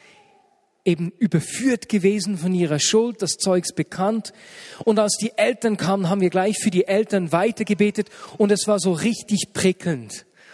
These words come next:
Und ich hab gedacht, klasse. Genauso muss es sein. Das ist halt einfach eine feurige Gemeinde hier, wo ich jetzt hingekommen bin, um für drei Monate ein Praktikum zu machen. Was ich nicht wusste, ist,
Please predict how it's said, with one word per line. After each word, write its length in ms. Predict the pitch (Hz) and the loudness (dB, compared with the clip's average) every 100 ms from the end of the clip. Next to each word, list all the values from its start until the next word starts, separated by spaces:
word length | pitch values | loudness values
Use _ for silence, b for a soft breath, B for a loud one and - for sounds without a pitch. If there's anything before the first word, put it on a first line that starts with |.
| B B | B B
Und 120 | 170 | -2
ich 120 | 170 | 0
hab 160 | 170 - | -4 -4
gedacht, 320 | 165 139 - | -4 -6 -8
klasse. 720 | - 147 151 160 - - 117 - _ _ b b b b b b b b _ _ _ | -10 -4 -2 0 0 -2 -6 -14 _ _ b b b b b b b b _ _ _
Genauso 480 | - 180 196 226 185 | -2 0 2 2 2
muss 200 | 202 190 | 0 0
es 100 | 180 | 0
sein. 260 | - 214 214 | 2 2 0
Das 120 | 190 | 0
ist 160 | 202 - | 0 0
halt 240 | 185 - | 0 0
einfach 260 | 208 233 180 | -2 -2 -2
eine 180 | 185 165 | -2 -2
feurige 640 | - 202 208 240 214 208 | 0 2 2 2 -2 -2
Gemeinde 520 | 202 190 165 185 196 | 0 2 2 0 2
hier, 260 | 180 170 165 | 2 2 2
wo 60 | 160 | 0
ich 100 | 151 | 0
jetzt 260 | 156 - | -2 -2
hingekommen 540 | 160 175 165 - 151 147 | -2 -2 -2 -2 -2 0
bin, 220 | 143 139 B B B B | -2 -4 B B B B
um 160 | 196 165 | -2 0
für 140 | 160 | -2
drei 260 | 151 151 160 | 0 0 0
Monate 440 | 156 151 147 151 | 0 0 0 -2
ein 100 | 139 | -6
Praktikum 580 | - 143 - 156 147 139 | -4 -6 -6 -8 -6 -6
zu 140 | - | -4
machen. 360 | 139 117 - 120 - B B B B | -4 -4 -8 -18 -20 B B B B
Was 160 | 180 | 0
ich 120 | 202 | 0
nicht 280 | 180 294 - | 0 -2 0
wusste, 360 | 202 208 - 196 | 0 0 0 -2
ist, 420 | 185 135 - - | 0 -2 -4 -8